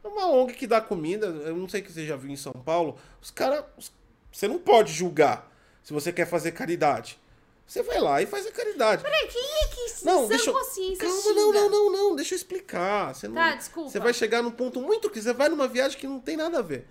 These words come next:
Speaker 2: Ah, tá, desculpa.
Speaker 1: Entendeu?
Speaker 2: Vai.
Speaker 1: Porque ninguém enxerga o cerne da questão nessas questões.
Speaker 2: Tá.
Speaker 1: Aí tá lá, né, o padre, mano, a galera vai lá e faz o,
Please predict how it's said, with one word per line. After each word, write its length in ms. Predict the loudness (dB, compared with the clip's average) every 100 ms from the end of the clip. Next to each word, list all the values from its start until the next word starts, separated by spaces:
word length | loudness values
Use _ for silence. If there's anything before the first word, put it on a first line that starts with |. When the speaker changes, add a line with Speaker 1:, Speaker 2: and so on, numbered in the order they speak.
| -14
Speaker 2:
Ah, 320 | -2 2 4 2
tá, 180 | -2 -4
desculpa. 300 | -6 -16 -10
Speaker 1:
Entendeu? 360 | -2 0 0 -2
Speaker 2:
Vai. 320 | -4 -4 -4
Speaker 1:
Porque 200 | -4 0
ninguém 320 | 0 0 0
enxerga 300 | 2 2 2
o 40 | 0
cerne 320 | 2 2 2
da 120 | -2
questão 340 | -4 -6 -2 -4
nessas 220 | -4 -8
questões. 340 | -8 -4 0
Speaker 2:
Tá. 180 | 0 -4 -14 -16 -2
Speaker 1:
Aí 120 | 0
tá 140 | 2
lá, 260 | 4 6 6
né, 140 | 4
o 140 | 2 0
padre, 560 | 2 4 4 0 -6 -4
mano, 400 | 0 2 0 -6 -18 -14
a 20 |
galera 420 | -4 -2 2 2 0
vai 280 | -4 -2
lá 200 | -2 -4
e 40 | -8
faz 400 | -8 -6 -6 -6
o, 280 | -10 -12